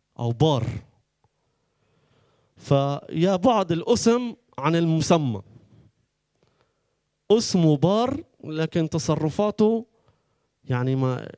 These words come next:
هذا الغنى تاعه حصل عليه أكيد مش تعامل مع ال-، الشعب اللي كان مستعبدهن، فكان مكروه من الناس وقالوا عنه: "هذا إنسان خاطئ".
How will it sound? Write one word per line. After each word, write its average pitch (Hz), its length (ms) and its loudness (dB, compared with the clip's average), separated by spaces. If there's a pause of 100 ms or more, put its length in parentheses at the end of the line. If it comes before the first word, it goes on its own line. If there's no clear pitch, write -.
(160)
هذا 170 220 0
الغنى 180 340 2
تاعه 180 320 0
حصل 190 320 -4
عليه 170 560 0 (920)
أكيد 185 360 -4
مش - 420 -4 (180)
تعامل 175 400 0
مع 151 240 0
ال-، 123 640 -2 (840)
الشعب 180 440 -4
اللي 143 180 -8
كان 160 200 -2
مستعبدهن، 180 840 0 (1500)
فكان 262 360 -2
مكروه 262 420 2
من 220 160 0
الناس 208 380 -2
وقالوا 196 280 -2
عنه: 202 280 2
"هذا 156 160 -2
إنسان 196 320 -2
خاطئ". 240 420 -2